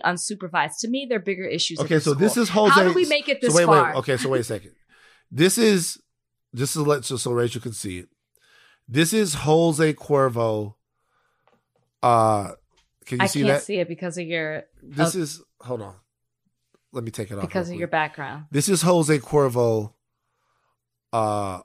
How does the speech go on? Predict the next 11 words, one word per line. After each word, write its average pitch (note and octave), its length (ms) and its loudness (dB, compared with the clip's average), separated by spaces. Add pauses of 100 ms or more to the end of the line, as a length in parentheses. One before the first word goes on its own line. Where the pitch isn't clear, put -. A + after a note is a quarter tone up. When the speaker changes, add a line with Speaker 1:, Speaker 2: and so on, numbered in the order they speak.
(180)
Speaker 2:
adult A2+ 420 -2
lemonade G#2 480 -8
right F2 180 -14
now. E2+ 340 -20
This G#2+ 180 -8
is G#2+ 120 -6
it. F#2+ 280 -10
Can A2 120 -12
you A2 60 -10
see C3 180 -4
that? D3 280 0